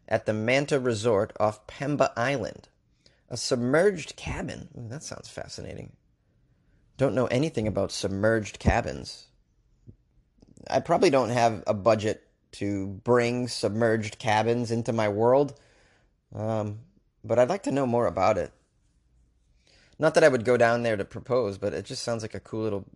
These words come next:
getaway. I don't like so much noise. Why not go down into a submerged cabin to get away from it?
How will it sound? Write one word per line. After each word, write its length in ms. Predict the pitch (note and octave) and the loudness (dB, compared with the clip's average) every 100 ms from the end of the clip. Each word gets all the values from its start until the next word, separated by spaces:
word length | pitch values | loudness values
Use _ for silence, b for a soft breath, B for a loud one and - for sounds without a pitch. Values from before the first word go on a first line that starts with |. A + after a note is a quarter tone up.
| - | -6
getaway. 500 | G#2+ A2+ E2+ C#2+ B1+ _ _ _ _ b b b b - | 0 2 2 0 -4 _ _ _ _ b b b b 0
I 140 | G#2+ | 4
don't 220 | C#3+ E3+ | 4 4
like 220 | A2 G#2 - _ _ | 0 -4 -8 _ _
so 280 | - - G#2+ | -12 -2 -2
much 260 | G2+ F#2+ G2+ | 0 -4 -4
noise. 640 | G2+ F#2+ G2+ A2+ - - _ _ _ _ | -2 0 0 -2 -6 -12 _ _ _ _
Why 340 | A2 G#2 A#2+ | -6 2 4
not 220 | B2+ A#2 | 4 2
go 100 | B2 | 2
down 220 | B2 A#2+ B2 | 4 4 0
into 220 | A#2 A#2 | -2 -4
a 40 | |
submerged 680 | A2 A2+ G#2+ A#2 A#2 G#2+ - | -2 -4 0 0 0 -4 -4
cabin 420 | A#2 B2+ A#2 G#2 | 0 0 0 -4
to 60 | G#2+ | -4
get 140 | A2 | 0
away 200 | A2+ C3 | 2 0
from 180 | - G#2 | 0 -4
it? 140 | D2+ | -6